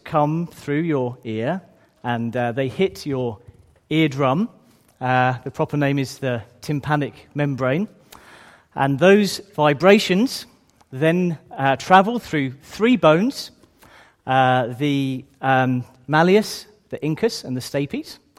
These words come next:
um, or we can call them the hammer, the anvil, and the stirrup. And they kind of act like a pump. You've got this shell-shaped organ, uh,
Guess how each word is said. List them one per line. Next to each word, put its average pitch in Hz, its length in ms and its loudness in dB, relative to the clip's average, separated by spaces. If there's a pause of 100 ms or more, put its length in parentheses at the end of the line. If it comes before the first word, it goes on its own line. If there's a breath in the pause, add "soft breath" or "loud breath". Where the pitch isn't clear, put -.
(400 soft breath)
um, 127 340 -2
or 135 100 -6
we 139 120 -2
can 135 160 -8
call 143 180 -4
them 123 160 -4
the 123 80 -4
hammer, 147 480 -2
the - 160 -8
anvil, 147 500 -4
and 123 160 -8
the 117 60 -6
stirrup. 175 420 -2 (1040 loud breath)
And 156 200 2
they 226 180 6
kind 226 320 4
of 185 80 -2 (100)
act 214 360 0
like 175 260 2
a 156 80 2
pump. - 540 0 (400)
You've 156 160 -6
got 165 180 2
this 170 100 0
shell-shaped 214 1000 -2 (340)
organ, 156 560 0 (300)
uh, 139 180 0